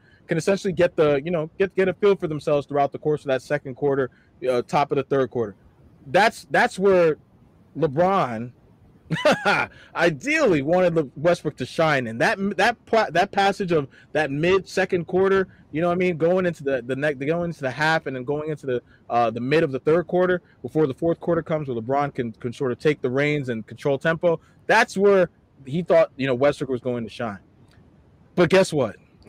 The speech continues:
This motherfucker had other plans, man. And I could have told you this from a mile away. This ain't two K. This is not two K. You cannot bring a ninja's tendencies down, okay? You cannot bring his, his shot I Q up,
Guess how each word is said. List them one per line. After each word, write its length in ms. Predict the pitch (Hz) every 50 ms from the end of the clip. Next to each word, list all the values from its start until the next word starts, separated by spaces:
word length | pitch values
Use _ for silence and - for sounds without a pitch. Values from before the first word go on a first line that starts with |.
| - - - - - - - -
This 160 | 180 190 -
motherfucker 460 | 233 220 202 180 - 180 170 - 151
had 140 | 147 143 139
other 160 | 135 127 -
plans, 400 | - - 131 120 107 98 90 -
man. 200 | 107 104 101 104 - - - - - - - - - - - - -
And 100 | 180 190
I 120 | 208 220 233
could 160 | - 285 254
have 100 | 226 -
told 380 | - - 226 262 320 330 302
you 100 | 226 208
this 220 | 151 131 117 113 - - - - - -
from 140 | - 220 233
a 40 | 220
mile 280 | 208 208 233 254 269 262
away. 140 | 233 185
This 160 | 175 220 - 349
ain't 200 | 359 370 311 -
two 180 | 294 294 226
K. 360 | - 254 262 254 196 - - - - - - - - - - - - - _
This 180 | - 254 247 285
is 120 | 269 208
not 240 | 220 247 285 277 -
two 100 | 277 226
K. 120 | 247 180
You 200 | 156 208 285 311
cannot 580 | 302 320 294 247 208 202 254 285 294 294 220 165
bring 280 | 196 247 262 277 269
a 60 | 233 208
ninja's 440 | 202 214 220 226 202 196 196 170
tendencies 640 | - - 214 240 269 247 277 - - 269 254 202 -
down, 320 | 220 202 208 208 214 208 - - - - - - - - - -
okay? 260 | 156 156 - 233 240
You 160 | 240 214 196
cannot 460 | - - 180 175 196 220 262 269 208
bring 180 | 190 220 214 196
his, 300 | 175 180 156 143 127 - _ _ _ _
his 220 | 165 165 160 139
shot 260 | - - - 202 240 277 269
I 180 | 226 214 208 196
Q 300 | - - 185 175 160 - -
up, 240 | 254 294 302 -